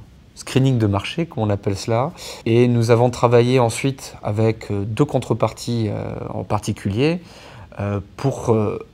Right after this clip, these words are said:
aller un peu plus loin dans leur offre et, la, et ce qu'elles pouvaient nous offrir et essayer de construire à quoi pourrait ressembler une plateforme pour Dexia, euh, en leur sein.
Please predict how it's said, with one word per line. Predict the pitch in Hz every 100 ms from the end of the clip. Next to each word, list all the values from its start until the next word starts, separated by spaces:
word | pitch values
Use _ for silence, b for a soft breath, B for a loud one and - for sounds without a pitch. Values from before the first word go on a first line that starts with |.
| _
aller | 131 120
un | 127
peu | 117
plus | 131 139
loin | 131 139
dans | 120
leur | 107 104
offre | 139 156 -
et, | 117
la, | 107 -
et | 107
ce | -
qu'elles | 117
pouvaient | 110 117
nous | 120 110
offrir | 101 - 131 143
et | 123 110 113
essayer | 110 117
de | 107
construire | - 110 - 139 147 - B B B B -
à |
quoi | - 120
pourrait | -
ressembler | 113 107 - 104 110 123 143 143
une | 123 104
plateforme | - 110 - 131
pour | 127 107
Dexia, | 98 - 127 127 143 -
euh, | 104 151 131 - -
en |
leur | 120 110
sein. | -